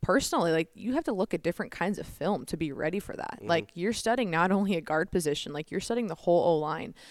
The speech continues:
Speaker 1: And I think that's something they've talked about previously too, like, we're not just studying for one position, like, we study as a group. Like, if I've gotta throw you in there, like, you gotta know the coverages, you gotta know the package. So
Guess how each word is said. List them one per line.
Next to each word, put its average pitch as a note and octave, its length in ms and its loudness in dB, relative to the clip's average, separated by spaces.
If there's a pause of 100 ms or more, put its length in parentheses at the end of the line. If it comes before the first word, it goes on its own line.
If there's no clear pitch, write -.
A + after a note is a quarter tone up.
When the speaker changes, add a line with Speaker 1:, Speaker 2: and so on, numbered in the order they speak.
(180)
Speaker 1:
And - 80 -2
I F3+ 40 2
think F#3 160 -4
that's E3+ 140 2
something E3 280 0
they've D#3+ 180 0
talked D3+ 260 -2
about D3 280 0 (380)
previously D#3+ 480 2
too, E3+ 180 0
like, D3+ 220 0
we're E3 80 0
not F3 180 2
just - 180 -4
studying D#3 360 0
for - 120 -8
one D3 160 -6
position, - 460 -8
like, E3 160 -10
we F3 80 -8
study D#3+ 260 -4
as D#3 120 -8
a D#3+ 60 -8
group. - 280 -4
Like, - 160 -6
if - 80 -6
I've D#3+ 140 0
gotta F3+ 120 4
throw E3 160 -2
you D#3+ 200 0
in E3 100 -2
there, D3 180 -2
like, C#3 200 -6
you D#3 100 -8
gotta E3 180 2
know D#3 160 -2
the - 80 -6
coverages, D#3+ 520 -2
you D#3 80 -4
gotta D#3 160 -2
know D3+ 100 -4
the C3+ 80 -6
package. D#3+ 560 -2
So E3 320 4